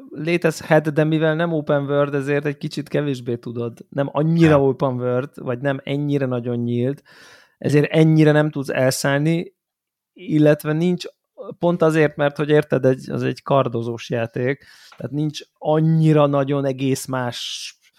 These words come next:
Speaker 1: tök más, hogy csinálod, és akkor nem tudom. Szóval ez az ilyen cheese-, cheesing dolog, hogy akkor fú, akkor ha ezt az, ezt fölveszem, és akkor ez a varázslat annak a sziklának a tetéről, és akkor beakad, vagy, vagy... Tehát, hogy nagy, sokkal kevesebb ilyen shortcut van, meg sokkal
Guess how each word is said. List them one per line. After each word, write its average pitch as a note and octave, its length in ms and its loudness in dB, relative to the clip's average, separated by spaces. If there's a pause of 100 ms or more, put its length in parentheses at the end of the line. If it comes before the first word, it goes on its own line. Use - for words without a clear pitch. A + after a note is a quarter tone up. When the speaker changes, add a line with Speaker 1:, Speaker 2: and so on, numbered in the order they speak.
(560)
Speaker 1:
tök - 240 2
más, C#3 300 0
hogy C#3 180 -6
csinálod, C3 520 0
és B2+ 180 -2
akkor B2+ 340 -2
nem B2 180 0
tudom. B2 240 -4
Szóval C#3 300 2
ez C3+ 120 4
az C#3 120 2
ilyen C#3+ 260 4
cheese-, D#3+ 560 4
cheesing D3 540 2
dolog, C3+ 360 4
hogy C3 160 0
akkor B2+ 380 -4 (420)
fú, F3 340 0
akkor D3+ 540 -2
ha - 160 2
ezt E3+ 240 2
az, D3 100 0
ezt C#3 180 -2
fölveszem, D#3 360 2
és C3+ 60 -12
akkor C#3 120 -6
ez E3+ 180 2
a D3+ 80 2
varázslat D3 480 4
annak D3+ 280 0
a C#3 40 -2
sziklának D3 400 -2
a C3 60 0
tetéről, D3 480 0
és C3+ 100 -2
akkor B2+ 180 -8
beakad, C#3+ 520 0
vagy, B2+ 200 -6
vagy... B2 160 -4 (560)
Tehát, D#3 160 2
hogy E3 400 0
nagy, F3 200 6
sokkal F3+ 320 2
kevesebb C#3 520 -2
ilyen B2 180 0
shortcut C3+ 540 2
van, A#2+ 200 -4
meg A#2+ 200 -6
sokkal D#3 460 2